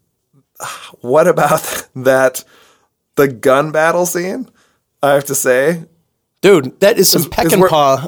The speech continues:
Speaker 2: like
Speaker 1: yeah, worth the entire film. It's like
Speaker 2: It's so
Speaker 1: some Mike,
Speaker 2: good.
Speaker 1: Michael Mann-esque, like, yeah, it's
Speaker 2: It's
Speaker 1: crazy.
Speaker 2: so fucking good. And people,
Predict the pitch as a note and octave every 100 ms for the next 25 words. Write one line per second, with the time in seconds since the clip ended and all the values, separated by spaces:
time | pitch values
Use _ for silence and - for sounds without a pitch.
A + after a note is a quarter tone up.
0 | - D#3+ D3 A#2 - - D#3+ A#2+ - -
1 | - C#3+ G3 G3 E3+ E3 D3 D#3 D3 C3+
2 | C#3 A2 E2 - - - D#3 C#3+ E3 C#3
3 | G#3 - - - - D3+ C3+ C3+ G#3+ G#3+
4 | C#3+ C#3 D#3+ D#3+ D3+ C#3+ C#3+ D3 C#3+ C#3+
5 | C#3 - C3+ C3+ C3 - - - C3+ A#2
6 | A2+ - - C3+ A#2+ F2 A#2 F#2+ - D#3
7 | C3 G2+ F2 - - - G3+ G3 - F#3+
8 | F#3 E3 B3+ F#3+ C#3+ E3 E3+ - A3 -
9 | G#3 D3+